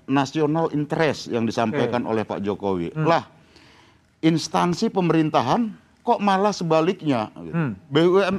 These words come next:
Speaker 1: N kok malah sebaliknya.
Speaker 2: Oke.
Speaker 1: Kemudian, apa,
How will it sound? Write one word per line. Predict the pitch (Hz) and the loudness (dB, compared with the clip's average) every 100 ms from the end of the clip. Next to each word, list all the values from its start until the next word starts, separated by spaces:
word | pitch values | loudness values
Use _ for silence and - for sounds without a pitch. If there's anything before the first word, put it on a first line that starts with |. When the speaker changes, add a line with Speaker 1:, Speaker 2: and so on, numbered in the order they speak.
| 208 | -2
Speaker 1:
N | 220 | -2
kok | 220 - | -4 -4
malah | 185 208 214 | -2 0 0
sebaliknya. | 185 165 160 180 - 139 117 98 | -2 0 0 0 -2 -4 -4 -6
Speaker 2:
Oke. | - 143 107 95 - _ _ | -6 -6 -6 -8 -18 _ _
Speaker 1:
Kemudian, | 160 170 165 180 202 202 170 135 - _ - - _ _ - | -2 0 2 4 4 2 -4 -8 -14 _ -20 -20 _ _ -6
apa, | 120 156 | -2 2